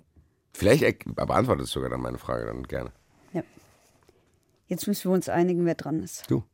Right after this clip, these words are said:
Speaker 2: Okay. Also, Strafbefehl bekommen, sechs Monate mit Bewährung. Dann ist dieses Ding rechtskräftig geworden.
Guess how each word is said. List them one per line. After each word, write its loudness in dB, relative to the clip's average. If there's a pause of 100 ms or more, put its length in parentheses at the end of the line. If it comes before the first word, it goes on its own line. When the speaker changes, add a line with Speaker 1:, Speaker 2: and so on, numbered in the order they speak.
(300)
Speaker 2:
Okay. -4 (720)
Also, 12 (180)
Strafbefehl 10
bekommen, 12
sechs 6
Monate 8 (180)
mit 6
Bewährung. 0 (1400)
Dann 12
ist 2
dieses 0
Ding 4
rechtskräftig 4
geworden. 10